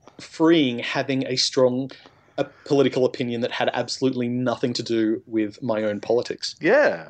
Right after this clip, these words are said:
Speaker 2: that, that's actually kind of refreshing. I, I, I like the idea of, I'm, I'm pretty sure this is why people bet on things, is
Speaker 1: Mm.
Speaker 2: so they can care about something that objectively doesn't matter.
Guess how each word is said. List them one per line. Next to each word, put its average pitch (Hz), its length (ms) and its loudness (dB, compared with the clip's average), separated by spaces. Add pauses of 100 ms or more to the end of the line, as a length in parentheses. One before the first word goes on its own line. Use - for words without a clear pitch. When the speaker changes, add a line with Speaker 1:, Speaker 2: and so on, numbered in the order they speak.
Speaker 2:
that, 190 300 -2 (300)
that's 233 160 -6
actually 320 180 -4
kind 160 200 -2
of 117 80 -8
refreshing. 104 560 -4
I, 101 100 -10
I, 131 220 -4
I 139 140 -6
like 160 200 2
the 156 100 -4
idea 113 440 -4
of, 95 200 -14 (760)
I'm, 147 200 -6
I'm 156 120 -2
pretty 233 140 -2
sure 233 100 -8
this 165 180 -14
is 143 60 -12
why 131 160 0
people 110 280 -8
bet 92 340 -4
on 90 200 -16
things, 76 460 -20
is 90 240 -12 (260)
Speaker 1:
Mm. 120 140 -4
Speaker 2:
so 120 120 2
they 120 120 4
can 123 220 -6
care 131 260 4
about 113 300 0
something 101 400 -10
that 95 100 -10
objectively 95 640 -8
doesn't 87 280 -10
matter. 95 300 -12